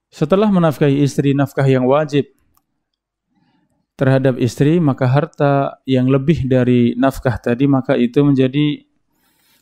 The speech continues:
harta pribadi seorang suami. Kembali kepada suami, apakah ingin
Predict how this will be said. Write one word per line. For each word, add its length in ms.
harta 320
pribadi 560
seorang 400
suami. 640
Kembali 400
kepada 320
suami, 400
apakah 420
ingin 540